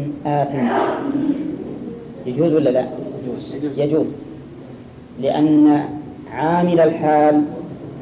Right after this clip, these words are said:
Speaker 1: صفة متصرفة. صفة متصرفة. نعم. طيب. آه، القاعدة:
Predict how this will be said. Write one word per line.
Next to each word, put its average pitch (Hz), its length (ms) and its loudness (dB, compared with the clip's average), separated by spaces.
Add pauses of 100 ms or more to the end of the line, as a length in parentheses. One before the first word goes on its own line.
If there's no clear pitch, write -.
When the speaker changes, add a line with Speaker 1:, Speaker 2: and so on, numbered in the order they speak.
(180)
Speaker 1:
صفة 165 340 2 (840)
متصرفة. 147 640 0 (1120)
صفة 156 220 2
متصرفة. 147 520 2 (1080)
نعم. 135 220 2 (1500)
طيب. 156 260 4 (800)
آه، 135 440 6 (2250)
القاعدة: 147 520 4